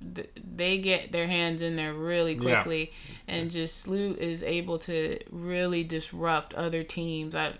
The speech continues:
Speaker 1: we've, we've been seeing it for the last few games, really, but she really took it to Atlanta this time.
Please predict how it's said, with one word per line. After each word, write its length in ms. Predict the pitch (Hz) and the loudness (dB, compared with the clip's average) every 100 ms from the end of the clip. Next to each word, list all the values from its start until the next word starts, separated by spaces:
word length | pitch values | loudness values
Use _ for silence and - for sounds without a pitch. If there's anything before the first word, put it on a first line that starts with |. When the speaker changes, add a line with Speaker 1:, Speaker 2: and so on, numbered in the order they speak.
| - | -10
Speaker 1:
we've, 280 | 175 185 180 - - - | -4 -4 -4 -12 -18 -8
we've 160 | 190 190 | -2 0
been 160 | 190 185 | 0 2
seeing 300 | 214 202 175 | 4 4 4
it 140 | 156 | 2
for 100 | 165 | 0
the 60 | 160 | 2
last 340 | 156 151 147 | 4 2 2
few 140 | 151 151 | -4 -2
games, 360 | 156 151 151 | 0 0 -2
really, 360 | 156 170 156 151 | 0 2 4 2
but 200 | 151 147 | 0 -2
she 240 | - 170 | -2 -2
really 320 | 165 170 170 160 | 0 2 2 0
took 280 | 165 156 | -2 -4
it 160 | 160 - | -6 -4
to 100 | - | -2
Atlanta 580 | 156 156 160 175 160 156 | 0 0 0 0 0 0
this 240 | 160 156 - | 0 -2 -2
time. 340 | 160 151 156 | -2 -2 -4